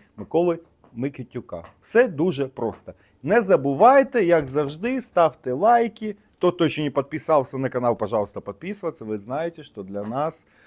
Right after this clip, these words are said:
блогеров, особенно для таких, как я, который, который, очень важно, чтобы вас было больше, и вы смотрели, чтобы это было хотя бы на моральном уровне нам всем приятно.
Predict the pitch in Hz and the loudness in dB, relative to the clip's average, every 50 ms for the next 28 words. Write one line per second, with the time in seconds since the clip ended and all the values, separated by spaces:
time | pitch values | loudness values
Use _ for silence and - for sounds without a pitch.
0 | _ _ _ 104 110 127 156 160 151 151 131 127 127 - - 110 104 - - - | _ _ _ -10 -4 -2 -2 -2 -2 -2 -4 -4 -4 -4 -8 -8 -8 -10 -4 -2
1 | 147 160 139 139 139 131 123 107 110 110 110 - 113 - - 135 131 - _ - | -2 0 0 -2 -6 -6 -8 -6 -8 -8 -8 -8 -12 -10 -8 -10 -10 -10 _ -12
2 | 107 104 _ 110 120 135 143 131 - 117 101 - 117 120 120 123 117 110 _ _ | -12 -10 _ -2 0 0 0 0 -4 -8 -8 -6 -6 -4 -4 -4 -6 -8 _ _
3 | _ _ _ _ - _ _ _ _ _ _ _ - _ _ _ _ _ _ _ | _ _ _ _ -20 _ _ _ _ _ _ _ -20 _ _ _ _ _ _ _
4 | _ - 113 98 113 _ - 127 - - 143 175 185 185 180 185 196 - _ _ | _ -20 -20 -20 -10 _ -4 -4 0 2 4 4 6 4 2 0 -4 -6 _ _
5 | _ _ _ - 160 214 202 - 196 175 139 110 120 135 131 123 - 113 101 101 | _ _ _ 0 0 0 0 0 -6 -8 -2 2 2 2 2 2 -2 -6 -12 -12
6 | - - 104 104 127 131 123 107 101 104 101 104 104 107 139 175 202 202 202 - | -12 -12 -6 -2 -2 -2 -2 -4 -10 -10 -10 -10 -8 -6 -4 -4 -4 -4 -6 -10
7 | 123 113 120 127 120 - 110 104 101 _ 156 185 202 202 190 170 156 - _ _ | -10 -8 -8 -8 -8 -8 -12 -12 -12 _ -8 -4 -4 -4 -4 -4 -8 -10 _ _
8 | _ _ _ - - _ 110 104 - 143 147 - 131 117 113 131 143 143 139 131 | _ _ _ -20 -14 _ -12 -8 -6 -6 -4 -2 -4 -2 0 -2 0 2 0 0
9 | 120 - _ _ _ _ _ _ _ - 104 - - 131 127 127 123 123 120 117 | -2 -4 _ _ _ _ _ _ _ -20 -16 -4 -2 -2 -2 -2 -4 -6 -4 -4
10 | 117 120 131 131 131 127 120 127 151 185 180 175 160 147 147 135 127 123 117 117 | -2 0 0 0 0 -2 -4 -2 -2 -2 -2 -2 -2 -4 -6 -6 -6 -6 -6 -8
11 | - - - 151 147 147 143 - _ _ _ _ _ - 117 131 113 95 98 104 | -8 -8 -4 -2 -2 -2 -4 -12 _ _ _ _ _ -10 -8 -8 -6 -4 -6 -6
12 | 92 85 - 87 85 | -6 -8 -12 -18 -20